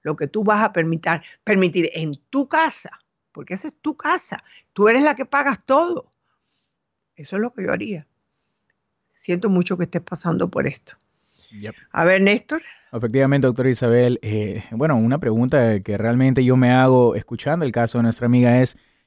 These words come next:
Speaker 2: "¿de dónde ese muchacho saca el dinero si no está trabajando?"
Speaker 1: Ah, bueno, esa es la otra.
Speaker 2: Mm.
Speaker 1: Esa es la otra que te tienes que preguntar, porque lo próximo es, a lo mejor él la está vendiendo.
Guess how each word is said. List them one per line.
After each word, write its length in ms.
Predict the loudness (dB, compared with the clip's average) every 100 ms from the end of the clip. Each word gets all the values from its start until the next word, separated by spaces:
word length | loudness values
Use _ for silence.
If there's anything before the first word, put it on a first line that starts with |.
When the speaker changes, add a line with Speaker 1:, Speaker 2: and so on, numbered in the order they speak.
| _
Speaker 2:
"¿de 160 | -4 -2
dónde 200 | 0 -2
ese 100 | -2
muchacho 320 | -2 -2 -2
saca 220 | -2 0
el 40 |
dinero 340 | 2 2 0 -2
si 140 | -2
no 80 | -6
está 140 | -4
trabajando?" 600 | 0 4 4 2 -2 -6 -14 _ _ _ _ _
Speaker 1:
Ah, 140 | -4
bueno, 320 | 0 2 2 2
esa 220 | 0 0
es 80 | 2
la 140 | 4
otra. 360 | 2 0 -2 -2
Speaker 2:
Mm. 420 | -2 -4 -4 -8
Speaker 1:
Esa 180 | -4 0
es 40 |
la 140 | 2 4
otra 300 | 2 -2 -4
que 100 | -4
te 160 | -6
tienes 380 | -4 -2 0 -2
que 100 | -8
preguntar, 680 | -10 -8 -8 -8 -4 -4 -4
porque 300 | -12 -12 -6
lo 180 | -4 -6
próximo 680 | _ -6 -6 -6 -2 2 2
es, 280 | 2 0 -4
a 60 | 0
lo 160 | 0 2
mejor 320 | 0 0 2
él 160 | 2
la 60 | 0
está 180 | 0 -4
vendiendo. 640 | -4 -6 -10 -14 -16 -20